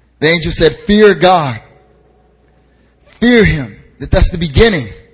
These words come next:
Fear God. And then give him glory for his judgments. And then he says, "Worship him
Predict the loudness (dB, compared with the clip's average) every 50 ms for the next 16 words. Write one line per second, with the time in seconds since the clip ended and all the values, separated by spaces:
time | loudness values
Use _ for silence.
0 | _ _ _ _ _ _ _ _ -4 -2 0 2 2 2 2 0 0 0 0 -2
1 | -6 -10 -14 _ _ _ _ _ _ _ _ _ _ _ _ _ _ _ -6 -2
2 | 0 0 0 2 2 0 0 0 -2 -4 -4 -2 -2 2 4 4 6 6 4 2
3 | 0 -4 -8 -12 -16 -20 _ _ _ -4 -2 0 0 0 -2 -4 -4 -4 -4 -4
4 | -4 -8 -14 -16 -18 _ -20 -20 -20 _ _ _ _ _ _ _ _ _ _ _
5 | _ _ _ _ _ _ _ _ _ _ _ _ _ _ _ _ _ _ _ -2
6 | 0 2 2 2 2 2 2 0 0 0 0 0 0 0 -2 -2 2 4 4 4
7 | 4 2 0 -2 0 0 2 0 0 0 -2 -4